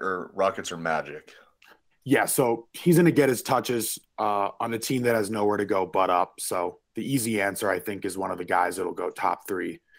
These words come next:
Speaker 2: because of the teams that they're going to. Um,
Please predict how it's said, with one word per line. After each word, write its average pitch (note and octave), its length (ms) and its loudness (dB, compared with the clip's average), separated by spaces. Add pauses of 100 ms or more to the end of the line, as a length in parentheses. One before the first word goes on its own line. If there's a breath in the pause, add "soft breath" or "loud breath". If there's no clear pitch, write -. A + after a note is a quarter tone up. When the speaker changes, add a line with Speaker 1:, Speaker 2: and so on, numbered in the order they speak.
(140 soft breath)
Speaker 2:
because G#2 220 -2
of F#2 60 -4
the F2+ 60 -4
teams F#2 300 -6
that F2+ 120 -4
they're F2+ 80 0
going F#2 280 2
to. F#2+ 200 0 (720 loud breath)
Um, - 360 0